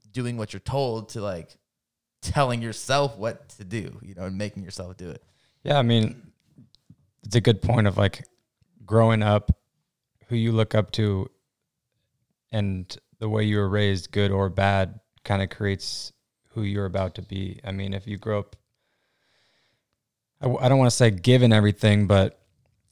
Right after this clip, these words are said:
Speaker 2: having a lot, and you look up to the people who gave you that, you wanna make them proud
Speaker 1: Mm.
Speaker 2: when you get to that age and say you didn't have that and you see people who did, I mean, that makes you work harder.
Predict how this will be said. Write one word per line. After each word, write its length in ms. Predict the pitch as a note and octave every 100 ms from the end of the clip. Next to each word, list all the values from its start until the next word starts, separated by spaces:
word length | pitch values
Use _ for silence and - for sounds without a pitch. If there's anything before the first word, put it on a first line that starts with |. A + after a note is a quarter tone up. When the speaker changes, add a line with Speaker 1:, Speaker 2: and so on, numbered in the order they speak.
| -
Speaker 2:
having 400 | - C3 A#2+ G#2+
a 80 |
lot, 480 | G#2+ A2 A2 G#2 G2+ _ _ _ _ _ -
and 100 | A2
you 80 | G#2
look 200 | G#2 A2+
up 120 | G2
to 80 | G2+
the 80 |
people 240 | F#2+ G2+ G2
who 100 | G#2
gave 320 | F2+ G#2 G#2
you 120 | G#2
that, 480 | F#2+ F#2 F#2+ - _ _ _ _ _ _ _
you 160 | A2+ A2+
wanna 180 | A2+ G#2
make 260 | G2+ G2+ G2
them 280 | G2+ G#2+ G#2
proud 520 | A2 F#2 F#2 G2 F#2+ - _
Speaker 1:
Mm. 220 | A2 G2+ G2
Speaker 2:
when 220 | G#2+ G2+
you 120 | G#2
get 200 | G#2 G#2
to 100 | A2
that 220 | G2+ F#2+
age 480 | F#2+ F#2 F#2+ - - _
and 180 | - G#2
say 220 | - A2
you 160 | G#2 G2
didn't 380 | F2 A2+ A2+ G#2+
have 260 | G2 F#2+
that 340 | G2 F#2+ - _
and 140 | G#2+ G2+
you 80 |
see 220 | F#2+ - G2
people 320 | G#2+ - F#2+
who 140 | G2
did, 480 | F2 G#2 G#2+ F#2+ F2 _ -
I 40 |
mean, 160 | G2+ G2+
that 160 | G2 G2+
makes 300 | G2 F#2+ -
you 80 |
work 220 | F#2+ F#2+ -
harder. 420 | F#2+ F#2 A2